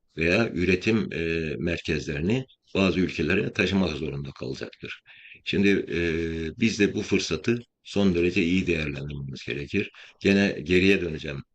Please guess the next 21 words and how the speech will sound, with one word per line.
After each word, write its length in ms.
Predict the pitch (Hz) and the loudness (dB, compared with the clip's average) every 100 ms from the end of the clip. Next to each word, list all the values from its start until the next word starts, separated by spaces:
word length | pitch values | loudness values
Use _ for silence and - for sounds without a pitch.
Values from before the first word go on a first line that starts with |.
| - | -10
biraz. 360 | 80 90 113 - _ _ _ - | -4 -4 -4 -10 _ _ _ -6
İşte 320 | - 90 - | -2 0 -2
yirmi 340 | 76 87 95 | -2 2 4
bir 540 | 95 92 95 - 85 82 | 4 2 2 -2 -6 -6
Eylül 420 | 80 90 87 87 | 0 2 2 0
iki-, 220 | 71 - - | -2 -8 -10
iki 240 | 85 - 90 | -12 -4 0
bin 100 | 90 | 0
yirmi 320 | 85 87 85 | 2 0 2
birde 260 | 85 82 87 | 0 0 0
alınan 360 | 78 82 78 - | 0 -2 -4 -6
düşük 280 | 80 - - | -4 -2 -2
faiz 380 | - 82 82 82 | -2 0 2 0
kararı 580 | - 71 71 71 107 123 - _ - | -4 -4 -4 0 -2 -2 -12 _ -6
ülkemizi 640 | 90 90 87 85 113 117 - _ _ | -4 0 0 2 2 0 -6 _ _
Orta 380 | - 85 - 101 | -2 -2 4 2
Doğu'nun 380 | 82 80 104 123 - | 4 2 0 -2 -2
üretim 360 | 85 90 101 | 0 2 2
üssünü 300 | 90 - 82 | 0 -2 -4
haline 460 | 82 - 80 82 85 | -4 -4 -4 -2 -2
getirmek 460 | 80 - 76 73 | -4 -4 -4 -4